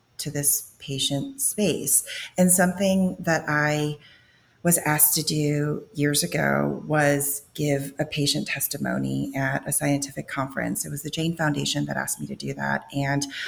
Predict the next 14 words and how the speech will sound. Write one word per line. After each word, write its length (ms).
again, 480
I 100
said 340
yes 640
without 540
really, 600
um, 640
knowing 800
what 140
I 80
was 140
getting 260
myself 420
into. 520